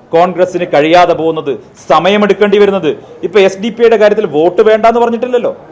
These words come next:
കെ മുരളീധരൻ ഇപ്പോഴും പറയുന്നത് ആ വോട്ട് സ്വീകരിക്കുമെന്നല്ലേ? പ്രേമേന്ദ്രൻ പറയുന്നത് വോട്ട് സ്വീകരിക്കുമെന്നല്ലേ? അപ്പൊ എസ് ഡി പി ഐയുടെ വോട്ട് വേണ്ട എന്ന് ഇതുവരെ അവർ പറഞ്ഞിട്ടില്ല. പിന്തുണ വേണ്ട എന്ന് ഉപരിപ്ലവമായി പറഞ്ഞു പോകുന്നതല്ലാതെ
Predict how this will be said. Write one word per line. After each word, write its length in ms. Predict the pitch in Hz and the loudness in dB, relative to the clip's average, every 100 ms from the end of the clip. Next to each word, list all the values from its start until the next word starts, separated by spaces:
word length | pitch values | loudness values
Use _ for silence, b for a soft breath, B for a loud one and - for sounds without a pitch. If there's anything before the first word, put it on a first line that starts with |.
| - - - - - | -20 -20 -20 -20 -4
കെ 160 | 175 233 | 2 2
മുരളീധരൻ 400 | 226 226 220 214 | 2 2 2 0
ഇപ്പോഴും 340 | - 220 226 | 0 2 2
പറയുന്നത് 540 | 214 208 214 202 208 - | 2 0 0 2 2 2
ആ 100 | 185 | 0
വോട്ട് 280 | 170 208 226 | 0 0 -2
സ്വീകരിക്കുമെന്നല്ലേ? 840 | 190 220 240 226 226 202 147 104 - - - - - - | -4 -2 -2 -2 -2 0 -2 -4 -10 -20 -20 -20 -12 0
പ്രേമേന്ദ്രൻ 540 | 185 233 240 226 226 | 2 2 2 2 2
പറയുന്നത് 380 | 220 220 220 190 | 2 2 0 2
വോട്ട് 180 | 208 226 | 0 0
സ്വീകരിക്കുമെന്നല്ലേ? 800 | - 233 233 226 226 196 147 104 - - - - - | -4 -2 -2 -2 -2 0 0 -2 -10 -20 -20 -20 -8
അപ്പൊ 140 | 185 226 | 0 2
എസ് 200 | 196 196 | 2 -4
ഡി 120 | 254 | -10
പി 180 | 202 240 | -2 2
ഐയുടെ 180 | 233 | 2
വോട്ട് 320 | 202 202 214 220 | 2 0 2 0
വേണ്ട 420 | 175 208 220 214 214 160 | 2 2 2 4 4 2
എന്ന് 180 | 185 202 | -2 -2
ഇതുവരെ 240 | 190 208 202 | 0 2 2
അവർ 140 | 196 | 2
പറഞ്ഞിട്ടില്ല. 580 | 190 185 185 170 147 110 - - - - | 0 -2 -4 -4 -2 -4 -12 -20 -18 -10
പിന്തുണ 420 | 170 185 202 196 | -8 -4 0 2
വേണ്ട 300 | 180 185 185 | 2 2 4
എന്ന് 540 | 190 185 185 208 240 240 - | 4 4 0 0 0 -4 -10
ഉപരിപ്ലവമായി 840 | 147 147 190 196 196 202 190 190 185 143 | -6 0 0 0 0 2 2 2 0 0
പറഞ്ഞു 260 | 160 185 208 | 0 0 0
പോകുന്നതല്ലാതെ 840 | 185 175 160 143 139 139 175 208 | 0 0 -2 0 2 2 2 0